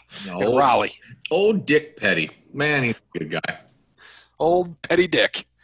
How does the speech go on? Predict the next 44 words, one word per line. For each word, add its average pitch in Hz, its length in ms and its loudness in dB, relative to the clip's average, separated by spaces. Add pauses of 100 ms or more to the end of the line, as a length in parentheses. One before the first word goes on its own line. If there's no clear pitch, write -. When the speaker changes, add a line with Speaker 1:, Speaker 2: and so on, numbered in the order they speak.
(140)
Speaker 2:
We 127 100 -4
like 120 240 0
Dick 92 80 -6
Speaker 1:
That's - 240 2
Speaker 2:
Petty. 87 220 -4 (760)
Speaker 1:
<laughs> - 0 -
We 156 360 2
love 127 300 4
Dick 110 240 -2
Petty. 113 320 -4 (680)
Um, 120 300 0 (680)
yeah, 190 220 2
man. 127 260 -2
So 151 200 2
I, 156 300 0
I'm 208 140 -2
excited 156 500 0
for 180 140 -12
those. 190 480 -10 (380)
It 143 80 -8
should 175 160 -2
be 143 100 -4
interesting. 160 480 -4
And 135 120 -4
then 147 120 -4
the 143 80 -2
other 160 200 0
highlights 147 460 0
to 151 120 -4
the 131 100 -6
schedule. 131 480 -4
So - 120 -8
the 123 80 -4
All-Star 151 400 0
race 139 260 -2
is - 80 -4
gonna 131 140 -4
move 143 160 -10
to 120 80 -4
Texas - 760 -6 (380)
for 135 120 -6
the 120 80 -8
first 117 320 -8
time. 98 260 -4